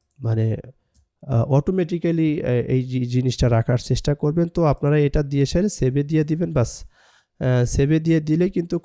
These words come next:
হয়ে যাবে। হ্যাঁ, তো মূলত এটা YouTube-এর নতুন একটি আপডেট, আমি আপনাদেরকে সেই আপডেটটার জন্য আমি আপনাদেরকে বলে দিলাম। আপনারা, আহ, অটোমেটিক্যালিও রাখতে পারেন, ম্যানুয়ালি রাখতে পারেন,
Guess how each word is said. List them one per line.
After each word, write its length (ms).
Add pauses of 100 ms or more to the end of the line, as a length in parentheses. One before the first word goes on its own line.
হয়ে 160
যাবে। 280
হ্যাঁ, 240 (680)
তো 100
মূলত 320
এটা 180
YouTube-এর 440
নতুন 280
একটি 220
আপডেট, 400
আমি 400
আপনাদেরকে 680
সেই 360
আপডেটটার 1040
জন্য 340
আমি 240
আপনাদেরকে 500
বলে 280
দিলাম। 320
আপনারা, 540 (520)
আহ, 520 (1160)
অটোমেটিক্যালিও 680
রাখতে 260
পারেন, 300
ম্যানুয়ালি 360
রাখতে 280
পারেন, 220